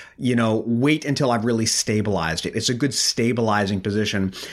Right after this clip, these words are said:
But the other situation where I find it very useful is for attacking chokes. Um, I find that a lot of chokes, especially the Ezekiel, are easier to get when you're i-, in a low mount position because you kind of have the benefit of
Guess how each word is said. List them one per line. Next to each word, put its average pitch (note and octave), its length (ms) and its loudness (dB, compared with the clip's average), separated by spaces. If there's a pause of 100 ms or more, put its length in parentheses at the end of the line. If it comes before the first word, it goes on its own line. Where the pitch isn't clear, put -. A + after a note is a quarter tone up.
(160)
But C#3+ 120 2
the D#3 200 2
other F3+ 260 2
situation D#3 640 2
where B2 100 2
I B2 80 2
find B2 260 2
it G#2+ 100 0
very A#2+ 320 2
useful A#2 460 0
is A#2+ 120 -4
for B2+ 180 -2
attacking A2+ 680 -2
chokes. - 600 -2
Um, G2+ 260 0
I A#2+ 60 0
find C#3+ 280 2
that C3 160 -2 (400)
a B2+ 80 0
lot B2+ 320 2
of C#3+ 120 -2
chokes, - 420 0
especially A#2+ 500 0
the G2+ 160 0
Ezekiel, G#2+ 520 0
are G2 200 0 (320)
easier E3+ 460 4
to - 160 -2
get A2 400 0
when A#2+ 140 2
you're A#2 200 2
i-, A#2 200 0
in B2+ 120 0
a A2+ 60 2
low B2 300 2
mount A#2 280 0
position A2 460 2
because G#2+ 300 0
you G#2+ 60 0
kind D#3 220 -2
of C#3 60 -2
have C3+ 220 0
the G#2+ 80 -6
benefit A#2 400 0
of G2+ 140 -2